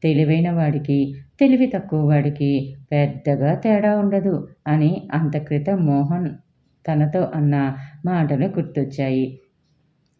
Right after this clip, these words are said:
దాదాపు అరగంట నిశ్శబ్దం తర్వాత మోహన్ సెల్ ఫోన్ రింగ్ అయింది.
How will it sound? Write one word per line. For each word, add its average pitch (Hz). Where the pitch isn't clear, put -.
దాదాపు 185
అరగంట 151
నిశ్శబ్దం 139
తర్వాత 131
మోహన్ 165
సెల్ 147
ఫోన్ 175
రింగ్ 135
అయింది. 131